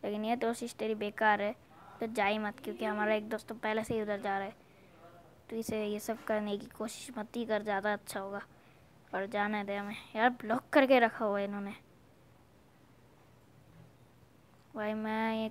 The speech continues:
कौन से एरिया में आया हूँ? ये तो कोई और ही एरिया है, मुझे इधर नहीं आना चाहिए, मैं कहीं और ही चलता हूँ। अबे, अबे यार अभी गिरता।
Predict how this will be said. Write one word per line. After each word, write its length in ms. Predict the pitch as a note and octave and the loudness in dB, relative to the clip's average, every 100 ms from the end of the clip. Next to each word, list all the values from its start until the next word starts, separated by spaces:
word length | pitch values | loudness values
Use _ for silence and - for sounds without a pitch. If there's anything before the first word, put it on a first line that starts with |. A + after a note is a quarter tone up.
| - | -4
कौन 220 | A3 G#3+ | -6 -4
से 200 | A#3 B3 | 0 2
एरिया 220 | A3 G#3+ | 2 -2
में 120 | G#3 | -4
आया 160 | G#3 G#3 | -6 -6
हूँ? 100 | D4 - - - - - - - - | -6 -8 -20 -20 -20 -20 -20 -20 -14
ये 60 | A3+ | -6
तो 120 | A3 | -6
कोई 220 | A3+ G#3+ | -2 0
और 200 | G#3+ G#3+ | 2 4
ही 100 | C4 | 4
एरिया 320 | B3 G3+ G3 G3+ | 4 2 -4 -8
है, 140 | - - - - - - - - - - - | -10 -18 -20 -20 -20 -20 -20 -20 -20 -20 -12
मुझे 220 | G3+ G3+ G3+ | -8 -4 0
इधर 240 | G3+ G3+ | 0 0
नहीं 240 | G3+ G#3+ | -2 -2
आना 180 | A3 G#3 | -2 -2
चाहिए, 280 | G3+ G#3+ G#3 - - - - - - - - - - | -8 -10 -10 -12 -20 -20 -20 -20 -20 -20 -20 -20 -18
मैं 80 | - | -6
कहीं 200 | A3 G#3 | -2 0
और 160 | G#3 | 0
ही 60 | A#3+ | -2
चलता 360 | A#3+ G3+ G3+ G3+ | -2 -4 -4 -4
हूँ। 100 | G3+ - - - - - - - - - - - - - - | -6 -14 -20 -20 -20 -20 -20 -20 -20 -20 -20 -20 -20 -20 -6
अबे, 140 | C#4 F#4+ | 6 6
अबे 640 | - - C4+ C4 B3+ B3+ | 6 -4 -4 2 4 4
यार 320 | A3+ G#3+ A3+ | 2 2 2
अभी 260 | A3 G#3 C4+ | 2 2 2
गिरता। 340 | B3 G#3+ - | 2 0 -8